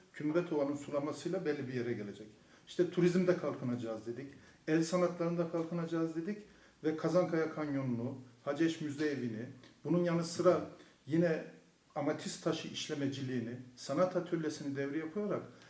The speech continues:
Aydıncık olarak dedik ki huzur kenti ve sanat kenti Aydıncık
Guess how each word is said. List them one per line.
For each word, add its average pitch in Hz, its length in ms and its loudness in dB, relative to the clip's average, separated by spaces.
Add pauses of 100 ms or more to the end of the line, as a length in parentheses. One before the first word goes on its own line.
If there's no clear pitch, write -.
(180)
Aydıncık 165 580 2
olarak 185 380 4 (340)
dedik 165 340 2
ki 165 60 -2
huzur 147 360 -4
kenti 170 480 -4
ve 156 100 2
sanat 180 460 0
kenti 147 280 -6
Aydıncık 127 520 -4